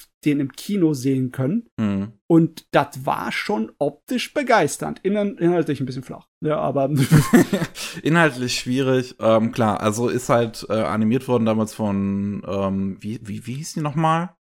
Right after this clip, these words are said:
Speaker 2: Wie, wie, Square Pictures hieß, glaub ich, die Firma einfach, nur die so aufgemacht hatten in, in Hawaii.
Speaker 1: Mhm, das kann
Speaker 2: Ähm, und die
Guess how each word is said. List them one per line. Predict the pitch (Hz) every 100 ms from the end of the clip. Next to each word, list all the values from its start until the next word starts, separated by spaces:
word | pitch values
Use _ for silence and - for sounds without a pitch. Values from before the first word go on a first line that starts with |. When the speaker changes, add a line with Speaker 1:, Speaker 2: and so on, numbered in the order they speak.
| _
Speaker 2:
Wie, | 98 -
wie, | - -
Square | - - 123
Pictures | 120 - - 101 -
hieß, | 95
glaub | 101
ich, | 98
die | -
Firma | 98 101 104
einfach, | 95 113
nur | 107
die | 104
so | 104 107
aufgemacht | - 117 117 131
hatten | 131
in, | 113 113 110
in | 107 107 95 104
Hawaii. | 101 107 120 107 - _ - - - - _ -
Speaker 1:
Mhm, |
das | 123 123 127
kann | 117 120
Speaker 2:
Ähm, | 117 113 110 107 _
und | 113 113 117 117 117 117 120 113 - - -
die | 127 123 113